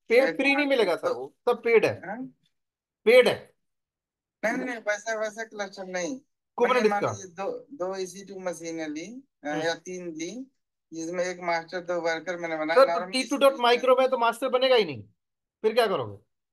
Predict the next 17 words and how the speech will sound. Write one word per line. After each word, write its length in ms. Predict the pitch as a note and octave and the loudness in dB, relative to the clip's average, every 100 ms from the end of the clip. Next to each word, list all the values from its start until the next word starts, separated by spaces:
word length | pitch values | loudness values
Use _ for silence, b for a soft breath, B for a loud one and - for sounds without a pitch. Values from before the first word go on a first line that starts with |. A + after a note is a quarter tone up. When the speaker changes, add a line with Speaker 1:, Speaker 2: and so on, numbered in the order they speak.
| _ _ _ _ _ _ _ E3+ | _ _ _ _ _ _ _ -10
Speaker 2:
नहीं, 140 | G3+ | -10
सर, 120 | G#3+ | -10
उसमें 200 | A3+ A#3 | -8 -2
option 340 | G3+ G3+ - A3 | 0 -2 -6 -4
आता 460 | G#3 G3 G#3+ G3 | -2 -2 -2 -2
है 60 | G#3 | -4
कि 140 | A3 | -10
ignore 440 | F#3+ G3 G3 G3 G#3 | -12 -10 -8 -6 -6
कर 300 | G3+ F#3 F3+ | -4 -6 -6
देते 300 | F3 F3 F3 | -8 -4 -4
हैं 80 | |
हम 80 | E3+ | -6
सीपीयू 460 | F3 F3+ E3+ F#3 F#3 | -10 -14 -10 -6 -4
और 220 | F3+ F3 | -4 -4
memory 420 | E3 E3 E3 F3 | -6 -8 -8 -10
को 160 | F3 E3+ | -8 -8
ना, 320 | G#3+ G#3+ | -6 -10